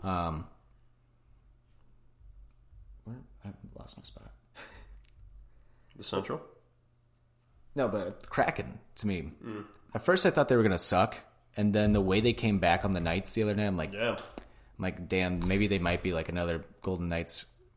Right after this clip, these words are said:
Speaker 1: And who knows? If you have Schwartz leading that way, he did it for us in the playoffs.
Speaker 2: It's true.
Speaker 1: Who knows?
Speaker 2: And they got sick uniforms.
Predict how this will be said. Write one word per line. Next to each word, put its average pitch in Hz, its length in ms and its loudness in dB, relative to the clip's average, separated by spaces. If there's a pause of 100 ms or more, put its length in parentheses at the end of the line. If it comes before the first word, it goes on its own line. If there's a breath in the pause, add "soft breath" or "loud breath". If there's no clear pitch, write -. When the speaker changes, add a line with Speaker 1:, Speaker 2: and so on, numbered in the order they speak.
(340)
Speaker 1:
And 95 100 -2
who 104 100 4
knows? 101 280 2
If 92 100 -8
you 110 60 0
have 107 100 -4
Schwartz 101 320 0
leading 110 160 4
that 101 160 2
way, 113 280 0 (320 loud breath)
he 82 100 -6
did 95 140 0
it 90 60 -6
for 107 140 0
us 98 180 0
in 87 60 -4
the - 60 -6
playoffs. 78 440 0 (360 loud breath)
Speaker 2:
It's - 140 -10
true. 101 340 -4 (680)
Speaker 1:
Who - 60 -12
knows? 90 160 -8
Speaker 2:
And 113 120 6
they 113 60 6
got 107 140 4
sick - 260 -2
uniforms. 98 560 -4